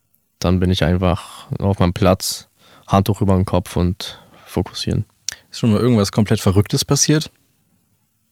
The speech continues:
Speaker 1: Nee, noch nicht.
Speaker 2: Okay. Hast du eigentlich einen strikten Ernährungsplan?
Speaker 1: Äh,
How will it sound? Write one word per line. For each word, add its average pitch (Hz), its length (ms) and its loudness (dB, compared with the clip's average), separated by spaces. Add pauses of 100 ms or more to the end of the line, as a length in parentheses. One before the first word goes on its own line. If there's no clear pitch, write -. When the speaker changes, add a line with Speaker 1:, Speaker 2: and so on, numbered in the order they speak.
(120)
Speaker 1:
Nee, 85 180 2
noch 78 120 -2
nicht. 82 220 -8 (440)
Speaker 2:
Okay. - 220 -2 (1200)
Hast - 220 4
du 143 80 10
eigentlich 123 300 8
einen 113 440 8 (440)
strikten - 460 2
Ernährungsplan? 101 720 2 (1200)
Speaker 1:
Äh, 95 520 4